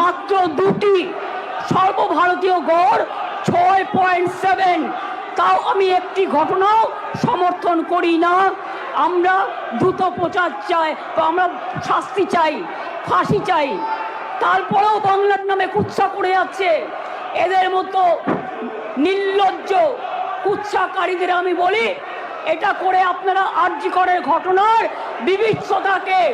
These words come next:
কমিয়ে দিচ্ছেন। এটা বোঝানোর জন্য যাতে আপনারা লাইনটাকে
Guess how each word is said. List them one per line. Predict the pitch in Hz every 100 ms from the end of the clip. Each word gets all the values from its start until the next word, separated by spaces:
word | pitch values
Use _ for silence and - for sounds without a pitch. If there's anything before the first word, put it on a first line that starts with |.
| 208 - - -
কমিয়ে | 427 453 453 440
দিচ্ছেন। | 427 - - 415 370 349 - - - - -
এটা | 359 440 381
বোঝানোর | 392 392 392 403 392 403
জন্য | 403 392 392 359 - - - -
যাতে | 359 381 415
আপনারা | 359 359 381 403 415 453 453 330 - - 277 330
লাইনটাকে | 359 415 415 403 403 415